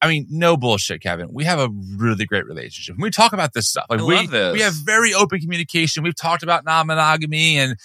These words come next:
Speaker 1: you know, what does that mean? And are, are either of us thinking about those things? And we're both like, "Listen, I, maybe there's,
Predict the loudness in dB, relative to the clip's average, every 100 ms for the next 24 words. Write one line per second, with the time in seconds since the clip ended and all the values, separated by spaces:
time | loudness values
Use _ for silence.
0 | -18 -8 0 2 2 0 0 2 2 2
1 | -2 0 0 0 -2 0 4 4 6 4
2 | 4 2 4 4 2 0 -6 -6 -2 -2
3 | -2 -6 -2 -2 -2 -10 -18 -16 -4 -4
4 | -4 -10 -4 0 0 2 -2 -2 -2 -2
5 | -4 -10 _ _ _ _ -8 -6 -8 -6
6 | -2 0 2 2 4 4 2